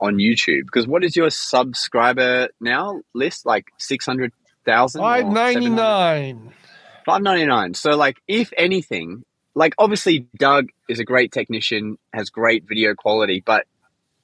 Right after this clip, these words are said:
Speaker 1: the main thing is he's consistent. He's posting stuff just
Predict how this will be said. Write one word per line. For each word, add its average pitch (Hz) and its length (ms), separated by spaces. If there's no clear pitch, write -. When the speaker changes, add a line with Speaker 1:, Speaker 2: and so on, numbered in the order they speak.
Speaker 1:
the 107 80
main 147 280
thing 104 200
is 92 100
he's 98 180
consistent. - 600
He's 113 160
posting 151 480
stuff - 400
just - 260